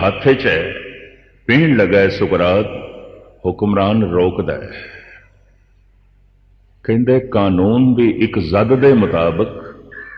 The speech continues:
ਮੈਂ ਤੈਨੂੰ ਛੋੜ ਸਕਦਾ, ਅਗਰ ਤੂੰ ਕਬੂਲ ਕਰੇ।" ਸੁਕਰਾਤ ਕਹਿੰਦੇ ਨੇ, "ਉਹ ਕੀ?" "ਤੂੰ ਇਹ ਮੁਲਕ ਛੋੜ ਕੇ ਚਲਾ ਜਾ।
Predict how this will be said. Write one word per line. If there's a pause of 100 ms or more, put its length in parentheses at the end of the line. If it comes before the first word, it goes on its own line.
(760)
ਮੈਂ
ਤੈਨੂੰ
ਛੋੜ
ਸਕਦਾ, (3250)
ਅਗਰ
ਤੂੰ (520)
ਕਬੂਲ
ਕਰੇ।" (1900)
ਸੁਕਰਾਤ
ਕਹਿੰਦੇ
ਨੇ,
"ਉਹ
ਕੀ?" (800)
"ਤੂੰ
ਇਹ
ਮੁਲਕ
ਛੋੜ
ਕੇ
ਚਲਾ
ਜਾ।